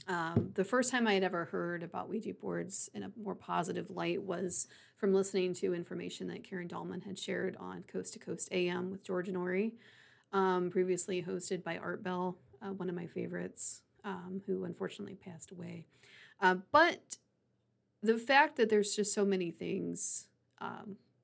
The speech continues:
that people can learn from that, from different experiences in life. And this was not something that I necessarily chose, but I always felt kinda chose me, and it's a weird part of my life. And I don't talk about it very often for obvious reasons. You know, on one end, you're gonna get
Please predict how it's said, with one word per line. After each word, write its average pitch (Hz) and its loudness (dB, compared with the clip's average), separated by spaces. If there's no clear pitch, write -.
that 196 0
people 202 -2
can 190 -4
learn 175 -4
from 185 0
that, 170 0
from 208 2
different 190 0
experiences 175 -6
in 175 -6
life. 170 -4
And 185 0
this 240 0
was 220 6
not 180 0
something 175 -4
that - 0
I 202 -2
necessarily 196 0
chose, 262 -2
but 226 0
I 190 2
always 185 -2
felt 185 -8
kinda 180 -4
chose 175 -10
me, 190 2
and 190 2
it's - -8
a 170 -6
weird 202 2
part 202 -4
of 196 -6
my 185 -10
life. 202 -2
And 202 6
I 196 8
don't 220 2
talk 190 -4
about 175 -6
it 170 -6
very 165 -6
often 175 -8
for - -12
obvious 185 -6
reasons. 196 -6
You 180 -4
know, 180 -2
on 185 -2
one 208 4
end, 202 6
you're 190 4
gonna 180 -2
get 190 -4